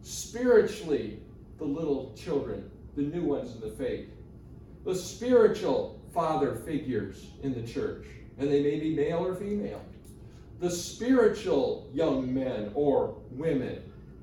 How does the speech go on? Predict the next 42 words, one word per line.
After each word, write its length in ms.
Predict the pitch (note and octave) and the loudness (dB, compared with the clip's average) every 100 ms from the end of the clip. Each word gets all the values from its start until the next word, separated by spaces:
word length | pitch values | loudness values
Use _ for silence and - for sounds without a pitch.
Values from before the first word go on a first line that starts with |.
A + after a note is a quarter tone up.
| - - | -18 -10
And 160 | D#3+ D#3+ | -4 0
we'll 100 | D#3+ | -2
see 280 | D#3+ G#3+ | -2 -2
how 180 | F3+ F3 | 0 0
he 140 | D#3+ D3 | -2 -4
describes 720 | C3+ - D#3+ E3+ B3 - - | -4 -6 -6 -2 -2 -4 -4
those 480 | B2+ A2 - - - - - - - | -4 -2 -4 -6 -12 -16 -18 -18 -8
and 160 | D#3 D#3+ | -4 -2
what 160 | F3+ | -2
he 80 | F3+ | -2
has 300 | E3 F3 - | -2 -2 -2
to 140 | E3+ | -2
say 440 | C#3 - G#3+ G#3 E3+ | -2 2 6 6 4
as 180 | C3+ - | 0 -2
he 100 | D#3 | -2
addresses 600 | - - A#3 - - C#3+ | -2 -2 -4 -4 -6 -8
the 80 | C3+ | -8
church 320 | - D3+ C#3+ | -4 -4 -4
family 540 | - D#3+ E3 B2 C3+ - - - | -6 -4 -2 0 0 -2 -12 -6
in 100 | D3 | -2
its 160 | D3 | -2
different 360 | - C#3+ C#3+ C3 | -4 -6 -6 -6
categories. 580 | C3 B2 A#2+ G#2 - - - - - - - - - - | -6 -6 -4 -4 -4 -8 -14 -18 -18 -18 -16 -16 -18 -18
So 160 | - G#3+ | -2 0
as 60 | B3 | 0
we 140 | B3+ | 0
go 160 | A#3 G3 | 0 0
through 260 | F#3 F3 | 0 0
these, 240 | C3 A2 - | 0 -2 -6
friends, 400 | D#3+ E3 E3+ - - - - - - | -6 -4 -6 -10 -16 -18 -18 -16 -10
let's 240 | D4+ - | -10 -6
each 180 | G#3 G#3 | -6 -6
of 100 | F3 | -6
us 380 | C#3+ G#2+ - - - C3+ | -4 -4 -6 -14 -14 -8
look 220 | E3+ - | -6 -6
for 180 | - D#3 | -6 -4
ourselves. 640 | C#3 - - - E3 - - - - - - - | -4 -4 -6 -8 -10 -14 -16 -16 -16 -16 -18 -12
Say, 100 | F3 | -8
"God, 360 | E3+ G3 F3+ F3 | -6 -4 -6 -4
where 220 | A3 B3 | -4 -4
am 140 | E3 C#3 | -6 -8
I? 240 | B2+ - | -8 -8